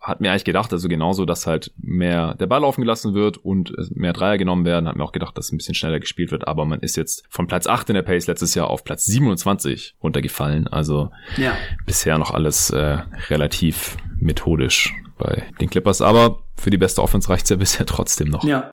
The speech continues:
Speaker 1: Was, äh, hältst du denn so unterm Strich? Die Clippers sind ja, äh, Contender, bei den Blazers haben wir gesagt, wird es schon schwierig hier mit den Playoffs und so. Was denkst du denn, wo die Clippers jetzt am Ende der Saison so stehen werden, also am Ende der Regular Season und was bedeutet das jetzt aus deiner Sicht gerade für die Playoffs auch?
Speaker 2: Ja, sie werden natürlich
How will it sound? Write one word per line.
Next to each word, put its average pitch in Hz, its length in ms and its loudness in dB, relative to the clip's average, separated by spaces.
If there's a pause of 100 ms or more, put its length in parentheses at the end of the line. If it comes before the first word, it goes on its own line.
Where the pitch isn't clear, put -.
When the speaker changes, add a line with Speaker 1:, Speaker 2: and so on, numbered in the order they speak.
(120)
Speaker 1:
Was, 120 260 2
äh, 120 260 8
hältst 135 200 4
du 160 40 2
denn 113 140 4
so 98 120 0
unterm 104 220 2
Strich? - 280 -2
Die 87 100 -4
Clippers 107 300 0
sind 107 160 0
ja, 101 260 6
äh, 95 220 2
Contender, 110 460 4
bei 101 80 4
den 95 100 4
Blazers 104 280 4
haben 104 60 4
wir 98 80 4
gesagt, 95 280 0
wird 98 140 0
es - 60 -6
schon 92 300 2
schwierig 117 380 2
hier 107 120 2
mit 95 80 2
den 90 480 2
Playoffs - 320 2
und 107 120 0
so. 113 460 2 (220)
Was - 220 -6
denkst - 180 0
du 92 60 0
denn, 87 400 2
wo 90 200 2
die 85 120 0
Clippers 87 300 -4
jetzt 85 140 -4
am 82 100 0
Ende 87 160 2
der 80 120 2
Saison 82 140 2
so 82 340 0 (160)
stehen 95 320 0
werden, 95 160 4
also 85 120 2
am 69 60 2
Ende 85 160 4
der 82 100 4
Regular 95 240 4
Season 98 360 2
und 82 440 2
was - 140 -2
bedeutet 85 420 0
das 87 120 -2
jetzt 82 160 -2
aus - 100 0
deiner 85 220 2
Sicht - 180 -6
gerade 82 220 0
für - 160 -4
die - 80 0
Playoffs - 340 -2
auch? - 220 -4 (180)
Speaker 2:
Ja, 143 340 0
sie 156 120 2
werden 175 180 4
natürlich 175 600 0